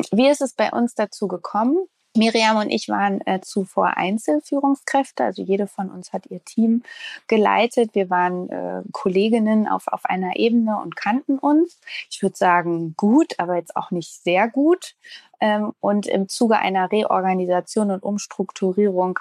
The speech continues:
haben wir beide prophezeit, dass da Themen zusammenrücken werden, dass, äh, dass, äh,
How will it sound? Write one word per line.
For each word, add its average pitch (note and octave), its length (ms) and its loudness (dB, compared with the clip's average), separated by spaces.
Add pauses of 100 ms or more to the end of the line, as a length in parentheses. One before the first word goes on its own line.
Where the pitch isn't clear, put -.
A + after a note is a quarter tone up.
haben F#3+ 200 0
wir F#3 100 4
beide F3+ 600 2 (320)
prophezeit, F3+ 1040 0
dass D#3+ 220 -2
da - 160 -2
Themen F3+ 340 0
zusammenrücken E3+ 800 -4
werden, E3 480 -2
dass, E3 400 -4
äh, E3 380 -2
dass, - 360 -6
äh, - 160 -6